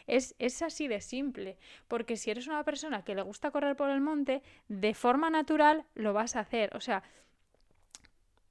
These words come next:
mucha gente que, que, pues bueno, aparece como de repente, ¿no? Como casi de la nada, empieza a correr y,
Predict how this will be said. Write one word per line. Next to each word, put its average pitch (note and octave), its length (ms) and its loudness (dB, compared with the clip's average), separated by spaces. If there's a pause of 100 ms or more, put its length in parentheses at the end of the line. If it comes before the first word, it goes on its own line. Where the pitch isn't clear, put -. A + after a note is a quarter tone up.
(260)
mucha B3+ 240 -4
gente A3 240 -2
que, G#3 340 -2
que, G#3 160 -6
pues G3+ 200 -8
bueno, G3+ 240 -4
aparece G3 420 -4
como G3+ 200 -6
de G3+ 100 0
repente, A3 440 -2
¿no? A3+ 160 -6
Como G3+ 280 -8
casi G#3 220 -6
de A3 100 0
la G3+ 140 -2
nada, A#3+ 340 -2
empieza A3 340 -4
a G#3 40 -4
correr A3+ 340 -4
y, A3 160 -6